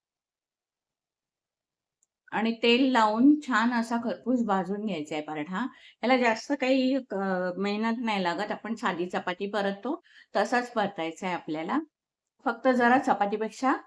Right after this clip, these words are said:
पराठ्याला तेल जास्त लागतं. हे पहा, इथे एक पराठा आपला तयार झालेला आहे आणि तो पराठा मी टिश्यू पेपरवर काढून घेते. आणि त्यानंतर मी तशा, तशाच प्रकारे दुसरा पराठा भाजून घेते.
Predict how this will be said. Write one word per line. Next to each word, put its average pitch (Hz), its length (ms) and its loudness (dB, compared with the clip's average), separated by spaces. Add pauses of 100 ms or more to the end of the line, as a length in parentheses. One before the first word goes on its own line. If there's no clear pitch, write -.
(260)
पराठ्याला 220 580 4
तेल 214 220 0
जास्त 185 340 -2
लागतं. 175 440 -6 (300)
हे 196 80 0
पहा, 214 220 2
इथे 240 280 4
एक 208 340 -6
पराठा 202 320 -2
आपला 190 240 -2
तयार 202 340 2
झालेला 151 380 -2
आहे 294 120 -6 (360)
आणि 226 160 2
तो 240 160 0
पराठा 208 460 2
मी 214 280 2 (560)
टिश्यू 240 260 0
पेपरवर 196 540 -2
काढून 233 320 2
घेते. 170 440 -4 (1300)
आणि 233 280 2
त्यानंतर 220 560 2
मी 233 140 0 (140)
तशा, 220 260 -2 (160)
तशाच 262 360 0
प्रकारे 185 440 0
दुसरा 202 360 2
पराठा 202 520 0 (320)
भाजून 196 440 2
घेते. 190 440 -2